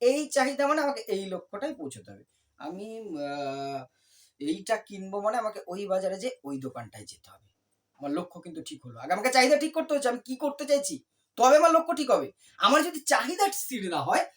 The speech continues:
আমার লক্ষ্য ঠিক হবে না। মনোবিদ্যা এই জন্য বলছে, দেখো, প্রথমে চাহিদা চিহ্নিত করো, সেই অনুযায়ী লক্ষ্য নির্ধারণ করো। এইটা পূরণ করার জন্য তাহলে এখানে যেতে হবে, হ্যাঁ, একদম সেট আপ হয়ে গেছে দাদা, এই যে এই, এই বিষয়টা। তারপরে আসছে বিষয়বস্তু নির্বাচন। দেখো, পরপর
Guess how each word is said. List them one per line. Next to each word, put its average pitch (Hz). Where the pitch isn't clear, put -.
আমার 359
লক্ষ্য 427
ঠিক 262
হবে 190
না। 180
মনোবিদ্যা 247
এই 226
জন্য 220
বলছে, 190
দেখো, 147
প্রথমে -
চাহিদা 240
চিহ্নিত 269
করো, 285
সেই 294
অনুযায়ী 320
লক্ষ্য 285
নির্ধারণ 220
করো। -
এইটা 285
পূরণ 294
করার 285
জন্য 294
তাহলে 277
এখানে 262
যেতে 240
হবে, 208
হ্যাঁ, -
একদম 294
সেট 202
আপ 254
হয়ে 220
গেছে 180
দাদা, 135
এই 269
যে 269
এই, 190
এই 208
বিষয়টা। 147
তারপরে 220
আসছে 214
বিষয়বস্তু 139
নির্বাচন। 87
দেখো, 135
পরপর 165